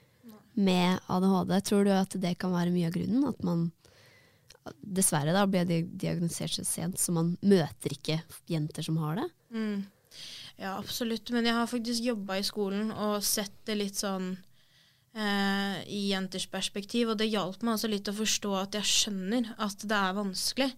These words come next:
Speaker 2: Mm.
Speaker 1: Men når man selv har A D H D, så ser man de samme tegnene da.
Speaker 2: Mm.
Speaker 1: Kjenner meg veldig igjen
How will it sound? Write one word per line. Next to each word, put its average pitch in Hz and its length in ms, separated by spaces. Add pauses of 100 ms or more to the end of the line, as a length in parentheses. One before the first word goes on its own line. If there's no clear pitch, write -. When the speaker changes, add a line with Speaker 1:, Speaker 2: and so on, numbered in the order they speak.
(260)
Speaker 2:
Mm. 226 120 (180)
Speaker 1:
Men 220 340 (240)
når 214 160
man 214 280
selv 214 340
har 202 160
A 202 100
D 202 80
H 214 180
D, 202 120
så 214 120
ser 185 380
man 185 240
de 208 100
samme 190 520 (180)
tegnene 190 560
da. 254 140
Speaker 2:
Mm. - 500
Speaker 1:
Kjenner 226 280
meg 196 160
veldig 196 220
igjen 175 280